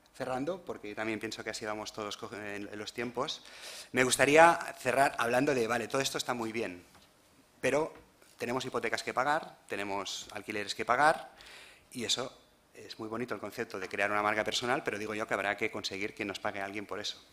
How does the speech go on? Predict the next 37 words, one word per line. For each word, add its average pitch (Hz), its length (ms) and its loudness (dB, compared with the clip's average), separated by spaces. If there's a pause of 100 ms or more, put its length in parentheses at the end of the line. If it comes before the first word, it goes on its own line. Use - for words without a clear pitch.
¿vale? 98 180 -16 (240)
Entonces, 113 640 -4 (360)
es 113 140 -6
una 139 100 4
reflexión 135 480 0
muy 120 140 0
rápida 127 300 2
al 113 80 -4
final, 143 320 -4
que 107 100 -6
luego 107 180 -4
si 107 140 -8
queremos 107 380 -6
podemos 104 320 -4
ampliar 104 560 -6 (400)
en 113 120 -6
cómo 120 280 2
hacerlo. 127 540 -2 (1000)
Básicamente, 185 640 4
a 143 100 2
mí 175 120 6
las 185 180 6
maneras 156 340 0
que 120 120 -4
se 120 100 -6
me 120 80 -2
ocurren 113 460 -2 (1500)
de 117 400 -2
monetizar 120 720 2
ese 123 160 2
esfuerzo 120 360 -4
en 104 60 -6
creación 98 380 -8
de 131 80 0
marca 165 240 2
es, - 220 -2
lógicamente, 110 560 -8